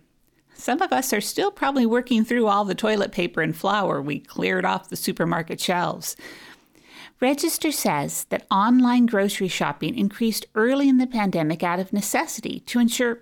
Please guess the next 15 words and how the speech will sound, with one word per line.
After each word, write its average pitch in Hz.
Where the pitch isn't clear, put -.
everyone's 233
health 202
and 208
safety. -
But -
online 254
grocery 269
shopping 196
is 156
still 196
going 202
strong. 151
Before 285
the 392
pandemic, 143